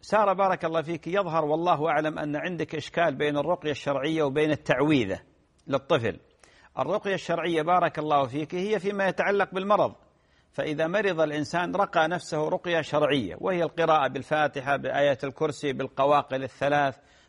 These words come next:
ببعض آيات القرآن، لقول الله عز وجل: "وننزل من القرآن ما هو شفاء ورحمة للمؤمنين"، ولقوله جل وعلا: "قل هو للذين آمنوا هدى وشفاء". النبي عليه الصلاة والسلام كما في حديث أبي سعيد الخدري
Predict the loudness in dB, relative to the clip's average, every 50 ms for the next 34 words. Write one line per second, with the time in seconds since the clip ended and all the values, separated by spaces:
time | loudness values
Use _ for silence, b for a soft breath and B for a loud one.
0 | b -8 -4 -2 0 0 0 -2 -2 -2 0 0 2 2 0 0 -2 -6 -8 -6
1 | -6 -6 -2 0 2 2 2 0 -2 -6 -6 -4 -2 -2 -2 -2 -2 0 0 0
2 | 0 0 -2 -4 -4 -4 -4 -4 -4 -4 -2 -2 -2 -2 -2 -2 -2 -2 -2 0
3 | -2 -2 -2 -2 -2 -2 0 0 0 0 -2 -2 -4 -2 -2 0 2 4 4 2
4 | 2 0 -2 -2 0 0 0 0 -2 -2 -2 -2 -4 -2 2 4 4 4 4 0
5 | -2 -2 0 0 0 -2 -2 -6 -6 -6 -6 -4 -4 -4 -4 -4 -4 -4 -4 0
6 | 2 2 2 2 0 -2 -8 -16 b b b b b b b -6 -4 -4 -4 -2
7 | 0 0 0 0 -2 -2 -2 -2 -2 -2 -2 0 2 4 4 4 4 4 2 0
8 | -2 -2 -4 -4 -2 -2 -2 -2 -2 -2 -2 -2 -2 -2 -2 -2 -2 -2 -2 0
9 | 0 0 0 -2 -4 -4 -4 -4 -2 -2 0 0 0 0 -2 -2 -4 0 2 4
10 | 4 4 2 0 -4 b b b b b b -8 -8 -6 -4 -2 0 0 2 2
11 | 2 0 -2 -4 -6 -4 -2 -2 -2 -2 -4 -8 -6 -6 -6 -6 -6 -6 -6 -6
12 | -4 -4 -4 -4 -6 -6 -6 -4 -4 -4 -4 -2 -2 -2 -2 -2 -4 -4 -6 -4
13 | -4 -2 -2 -2 -4 -2 -2 -2 0 2 2 0 0 -2